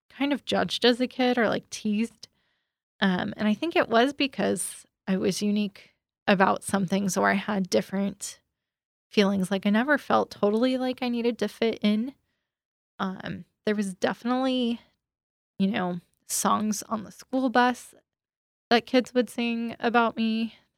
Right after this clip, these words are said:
And I, I don't even fully, I know some of them said something about watermelons and whatnot. I don't even remember the full songs, but, like,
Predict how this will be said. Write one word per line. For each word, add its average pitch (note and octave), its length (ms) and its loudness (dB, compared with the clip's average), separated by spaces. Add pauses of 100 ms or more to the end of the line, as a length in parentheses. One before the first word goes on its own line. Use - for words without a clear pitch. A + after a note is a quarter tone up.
(400)
And G#3+ 140 0
I, A3+ 140 -4 (680)
I G#3+ 60 0
don't A3+ 200 0
even G#3+ 220 -4
fully, A3 400 -2
I A3+ 60 2
know A3 160 2
some A3 280 -4
of A3+ 120 -10
them G#3 140 -6
said A#3 340 -4
something F#3+ 340 -4
about - 340 -6 (340)
watermelons G3+ 640 0
and A#3+ 140 -10
whatnot. G3+ 440 -2
I B3+ 60 6
don't C4+ 120 4
even A#3+ 220 0
remember G#3+ 420 0
the G#3 160 0
full - 220 4
songs, A3 400 4
but, A3 160 4
like, G3+ 320 0